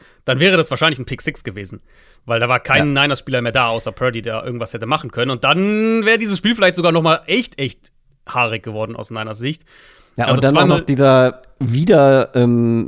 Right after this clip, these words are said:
Speaker 2: ein Fumble, wo ihm einfach der Ball aus der Hand fällt. Hatten wir
Speaker 1: Ja,
Speaker 2: vor
Speaker 1: ja,
Speaker 2: ein
Speaker 1: genau,
Speaker 2: paar
Speaker 1: den
Speaker 2: Wochen
Speaker 1: meine
Speaker 2: auch
Speaker 1: ich ja
Speaker 2: schon
Speaker 1: gerade in der ersten
Speaker 2: Ach so,
Speaker 1: Halbzeit,
Speaker 2: ja,
Speaker 1: genau.
Speaker 2: stimmt, ja.
Speaker 1: Ähm, also zweimal
Speaker 2: Ja,
Speaker 1: auch
Speaker 2: ja.
Speaker 1: einfach Turnover-Glück gehabt in
Speaker 2: Ja.
Speaker 1: dem Spiel. Äh, ich hat-, es war, ich hatte ja vor dem Spiel gesagt in unserer Preview, ich, das ist so ein bisschen vielleicht so ein Spiel, wo sie zu ihrer Offense wiederfinden.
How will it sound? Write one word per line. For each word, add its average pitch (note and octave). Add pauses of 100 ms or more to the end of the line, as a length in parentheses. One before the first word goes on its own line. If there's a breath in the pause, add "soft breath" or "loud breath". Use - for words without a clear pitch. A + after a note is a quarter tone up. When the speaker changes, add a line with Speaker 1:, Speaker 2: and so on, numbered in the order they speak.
Speaker 2:
ein G#2+
Fumble, C3
wo A#2
ihm A#2
einfach A2+
der G#2+
Ball A#2
aus C3
der -
Hand E2+
fällt. D#2
Hatten -
wir G2
Speaker 1:
Ja, -
Speaker 2:
vor G2+
Speaker 1:
ja, G#2+
Speaker 2:
ein G#2
Speaker 1:
genau, -
Speaker 2:
paar -
Speaker 1:
den -
Speaker 2:
Wochen -
Speaker 1:
meine E3+
Speaker 2:
auch -
Speaker 1:
ich B2
ja D3+
Speaker 2:
schon C#3+
Speaker 1:
gerade C#3
in C3+
der C3
ersten C3+
Speaker 2:
Ach B2
so, A#2
Speaker 1:
Halbzeit, A#2
Speaker 2:
ja, G#2+
Speaker 1:
genau. B2
Speaker 2:
stimmt, G#2+
ja. C3+
Speaker 1:
Ähm, B2 (280)
also C#3
zweimal F3+
Speaker 2:
Ja, -
Speaker 1:
auch G2+
Speaker 2:
ja. F2+
Speaker 1:
einfach C#3+
Turnover-Glück F3+
gehabt F#3+
in E3+
Speaker 2:
Ja. F#3
Speaker 1:
dem F3+
Spiel. F#3+ (1400 soft breath)
Äh, E3
ich F#3
hat-, G#3
es F#3+
war, B3+ (260)
ich F3+
hatte A3
ja A#3
vor A3
dem A3+
Spiel G3+
gesagt E3+
in D#3
unserer C#3
Preview, D#3
ich, C3
das C3
ist B2
so D#3
ein C#3
bisschen D3
vielleicht C#3
so D3
ein B2
Spiel, C#3
wo C3
sie C3+ (100)
zu -
ihrer E3
Offense F#3+
wiederfinden. F#3